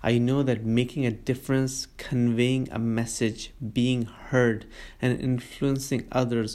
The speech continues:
is not only difficult, but it is almost impossible in today's opinionated, opinionated society. Then again, when was it easy?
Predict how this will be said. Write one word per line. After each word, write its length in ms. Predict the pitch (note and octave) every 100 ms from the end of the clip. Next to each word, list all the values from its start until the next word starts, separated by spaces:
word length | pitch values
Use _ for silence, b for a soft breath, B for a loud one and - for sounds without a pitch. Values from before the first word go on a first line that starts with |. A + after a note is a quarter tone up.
| -
is 280 | B2+ - B2+
not 260 | B2 C3+ -
only 220 | C#3 B2
difficult, 720 | A2+ C#3+ C#3+ B2 A#2 G#2+ - B B B - - - -
but 220 | C3+ -
it 120 | C3
is 120 | C3
almost 480 | A#2+ A#2 B2+ C#3+ -
impossible 680 | C3 A#2 A#2 A2+ - B2+ A#2+
in 120 | A2+
today's 400 | - A#2 B2 A#2+
opinionated, 640 | - A#2+ B2 A2 A2 A2 - - - -
opinionated 1120 | A#2+ - C#3+ C3 B2+ B2+ B2+ B2 - D3 C#3+ -
society. 540 | B2+ A2 G2+ - - - - - - - - - - B B B B B B B -
Then 120 | E3+
again, 540 | E3+ E3+ E3+ C#3+ B2+
when 500 | C#3+ E3 F3+ F3 C3
was 260 | B2 C#3+ C#3+
it 80 | B2
easy? 500 | C3 C#3 F#2+ -